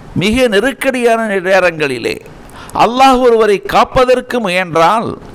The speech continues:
அப்போதும் அதே மா-, அதே போன்று கண்களில் தெரியாமல் பாதுகாத்து விடும் தன்மையையும் அல்லாஹ் முன்வைக்கின்றான். அருமையானவர்களே,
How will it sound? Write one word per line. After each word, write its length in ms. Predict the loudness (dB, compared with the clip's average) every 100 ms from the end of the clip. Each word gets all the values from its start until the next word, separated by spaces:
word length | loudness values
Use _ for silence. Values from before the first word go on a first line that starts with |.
| -20 -18 -4
அப்போதும் 640 | 0 0 2 2 2 0
அதே 440 | 0 0 2 0 0
மா-, 220 | 0 -2
அதே 380 | 0 0 0 0
போன்று 680 | -2 -4 -2 -2 -2 -4 -10 -18 -20 -20 -4
கண்களில் 600 | -4 -2 -2 0 -2 -4
தெரியாமல் 640 | -4 -2 0 0 0 -4
பாதுகாத்து 680 | -4 -2 0 0 0 -2 -4
விடும் 340 | -4 -4 -6 -6
தன்மையையும் 840 | -4 -2 -4 -4 -4 -4 -4 -8 -12 -20 -20 -14 -6
அல்லாஹ் 400 | -4 0 -2 -2
முன்வைக்கின்றான். 720 | -6 -6 -6 -8 -6 -6 -6 -10 -16 -20 -20 -20 -20 -20 -6
அருமையானவர்களே, 1000 | -2 -2 0 0 2 0 0 -2 -2 -6